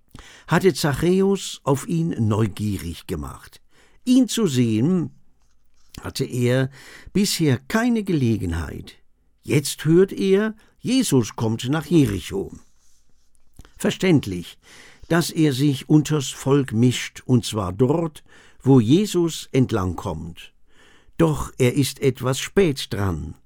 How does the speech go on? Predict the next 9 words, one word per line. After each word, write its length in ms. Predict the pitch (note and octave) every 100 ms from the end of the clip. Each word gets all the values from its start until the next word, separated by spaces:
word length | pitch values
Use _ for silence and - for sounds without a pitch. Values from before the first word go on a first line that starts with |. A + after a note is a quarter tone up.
| - - -
Wie 220 | D3+ F#3+
eine 200 | G#3 G#3
Mauer 440 | G3+ G3+ A3+ C#3 G2
stehen 420 | - - D3 C3+
die 140 | B2
Menschen 500 | B2+ C#3+ E3+ C#3 D3
vor 300 | B2+ F3 E3
ihm, 400 | A2 F#2+ F2 E2+ E2+
die, 360 | C3+ F3 G3+